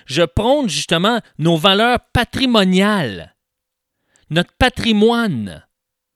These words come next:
Parce que si on conserve et si nos, nos gouvernements et si notre Constitution met en valeur notre patrimoine, nos références judéo-chrétiennes,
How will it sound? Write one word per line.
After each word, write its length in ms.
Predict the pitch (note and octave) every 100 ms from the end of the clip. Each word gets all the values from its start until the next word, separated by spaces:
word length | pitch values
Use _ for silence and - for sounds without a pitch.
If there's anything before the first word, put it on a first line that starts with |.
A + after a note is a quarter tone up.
| _ _ _ _ _
Parce 260 | A3 F#3+ -
que 140 | A3
si 580 | - - - C#4+ D#4 - -
on 220 | F#3 F3
conserve 640 | - C4+ A3 B3 G#3 C#3+
et 40 | C3+
si 300 | - B3+ D4
nos, 260 | C#4 G#3+
nos 200 | F#3 F#3+
gouvernements 640 | F3 G3+ G#3+ G3+ F#3+ C#3+ - _ _ _ _ _ _
et 120 | D#3 E3
si 240 | - C4+
notre 180 | C#4+ -
Constitution 880 | B3+ A#3+ - F#3 - - A#3+ G#3+ - _ _
met 260 | D3 B3 B3+
en 200 | A3+ F3
valeur 920 | D#3+ G#3 A3+ C4+ C#4 F3 F2 - _ _ -
notre 260 | C3+ C#3+
patrimoine, 840 | - E3+ - C3 B2+ G3+ B3+ B2+ F#2 _ _ _ _ _ _ _
nos 200 | C#3+ F3+
références 840 | F3 A3+ - G3 D#3+ A3 D4 F#3+ G#2+
judéo-chrétiennes, 1160 | G#2+ D3+ D3 D3+ C#3 B2+ - D#3 E3+ B3 E3